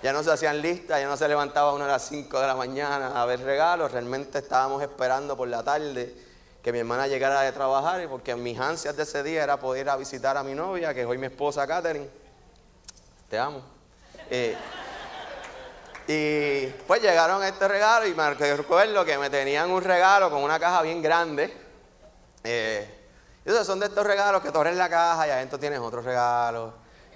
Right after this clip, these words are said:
Y sigues con ese jueguito y pues te empiezas a reír con las muelas de atrás porque esto como que no acaba. Y al final había como una cajita así pequeña, que entonces ya como no hay nada que, como que yo use así de pequeño, no estaba con la duda de qué podía hacer, no sé si esto era una broma para después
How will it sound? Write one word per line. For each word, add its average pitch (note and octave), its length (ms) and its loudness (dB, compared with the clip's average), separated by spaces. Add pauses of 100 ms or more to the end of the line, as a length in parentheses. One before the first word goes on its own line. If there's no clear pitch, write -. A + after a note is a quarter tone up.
Y B2+ 80 -4
sigues C#3+ 240 -2
con D3+ 140 0
ese D3+ 160 -2
jueguito D#3 720 0
y C3+ 80 -6
pues C3 160 -2 (200)
te - 60 -10
empiezas C#3+ 340 2
a D#3+ 40 2
reír D#3 120 -4
con D#3 120 -2
las D3 100 0
muelas D3 240 0
de D3+ 80 -2
atrás D3 400 2
porque C3+ 220 -4
esto B2+ 160 -4
como C#3+ 160 -4
que C#3+ 80 -2
no D3 80 -2
acaba. D3 400 -2 (640)
Y C#3 680 -2 (720)
al D3 180 4
final F3 440 0
había D3+ 340 4
como D3+ 160 -2
una C3 160 -2
cajita C#3+ 300 -2
así C#3 160 -8
pequeña, C3 520 -4 (880)
que C3+ 80 -2
entonces D#3 300 -2
ya C#3+ 160 2
como D3 340 -6
no A#2 200 -8
hay C3 80 -4
nada D3+ 280 -2
que, D3 100 -8
como C3+ 180 -8
que B2+ 100 -2
yo B2+ 100 -4
use C#3+ 140 -6
así C#3 140 -8
de C#3 200 -4
pequeño, C#3+ 380 -4
no B2 120 -8
estaba B2 280 -4
con C#3 100 -10
la C3+ 120 -2
duda C#3 220 -2
de C3 60 -4
qué B2+ 80 -4
podía C3+ 200 -2
hacer, D3 240 -4
no C#3+ 80 -4
sé C3+ 160 -2
si B2+ 80 -6
esto B2+ 100 -6
era C3 100 -2
una C3 160 -2
broma C#3 400 -2
para A#2 260 -2
después C3 380 -4